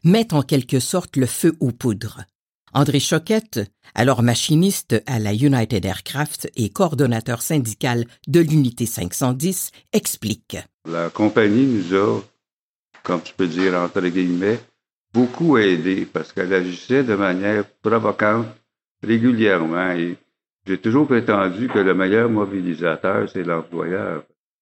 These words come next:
Speaker 2: Alors, ça a commencé par une erreur flagrante de la compagnie. Elle a voulu, euh, instaurer, euh, des horaires, euh, continus, sept jours semaine, là. Donc, on aurait eu des fins de semaine obligatoires de travailler.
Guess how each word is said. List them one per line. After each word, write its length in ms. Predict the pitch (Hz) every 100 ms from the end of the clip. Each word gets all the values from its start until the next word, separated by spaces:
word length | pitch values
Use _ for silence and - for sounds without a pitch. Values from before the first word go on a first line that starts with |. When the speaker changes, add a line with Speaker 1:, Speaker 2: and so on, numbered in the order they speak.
| _ -
Speaker 2:
Alors, 360 | 90 90 85
ça 140 | - 95
a 40 |
commencé 560 | 113 110 117 110 110 143
par 160 | 120
une 220 | 104 98
erreur 500 | 101 98 98 107 117
flagrante 540 | 117 110 95 95 104 117
de 60 |
la 60 | 107
compagnie. 600 | 92 95 - 92 92 127
Elle 220 | 131 107
a 60 | 98
voulu, 540 | 92 101 104 120 123
euh, 720 | 117 90 87 85 85 85 87 - _ -
instaurer, 880 | 113 117 - 117 107 104 117 127
euh, 600 | 120 98 95 92 92 90 87 _ _
des 220 | 113 104
horaires, 640 | 117 110 117 123 120 117
euh, 640 | 104 101 98 98 95 92 95
continus, 680 | - 120 117 120 107 110 117
sept 160 | 113 101
jours 260 | 104 107
semaine, 560 | 104 104 95 98 101 104
là. 120 | 101
Donc, 240 | 92 98 98
on 160 | 92 87
aurait 240 | 90 90
eu 100 | 95
des 180 | 95 92
fins 200 | - 90
de 40 |
semaine 380 | - 90 87 90
obligatoires 520 | 87 85 85 85 85
de 100 | 85
travailler. 760 | - 82 82 82 82 82 85